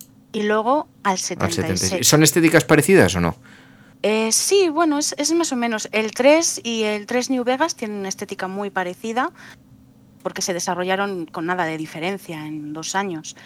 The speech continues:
Speaker 1: Y luego el New, eh, el cuatro pegó ya un subidón de, de calidad, los gráficos. A ver, tampoco es una exageración, no te crees que estás ahí, pero sí que mejora. Y al poquito se desarrolló el setenta y seis con los gráficos del cuatro.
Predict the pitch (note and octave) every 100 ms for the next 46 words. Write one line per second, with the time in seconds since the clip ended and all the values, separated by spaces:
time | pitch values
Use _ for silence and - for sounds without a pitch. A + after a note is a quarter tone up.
0 | - - - - G#3 A3 A3 G3 F#3+ G3
1 | A3+ A3 G#3+ - G3 F#3+ F#3 F#3 - A#3
2 | F4 G#4 - - G3+ F#3 G3 G3+ G3 G3
3 | G3 F#3 - G3+ F3 F3 G3 G3 F#3 F3+
4 | F3 E3+ E3+ - - - - - F#3+ F#3
5 | F#3 F3 F#3 A#3 G3+ F#3 F#3+ F#3+ B3 -
6 | D4 F#3 F3 F3 E3 F3 - E3+ - -
7 | D#3 D#3 F#3 E3 D#3+ E3+ E3+ - - F3
8 | E3+ F#3 G3 E3 - - F#3 E3 - A3
9 | D4 - - - - _ - - - G#3+
10 | G#3 G3+ G3 - - - - - F#3 F3+
11 | E3+ F3+ - F3+ G3 G3+ F#3+ F3+ F3 E3
12 | F3 F3 F3 E3+ D#3+ E3+ - F#3+ - G3
13 | D#3+ D#3 E3 - - F3+ D#3+ C#3+ E3+ E3
14 | D3+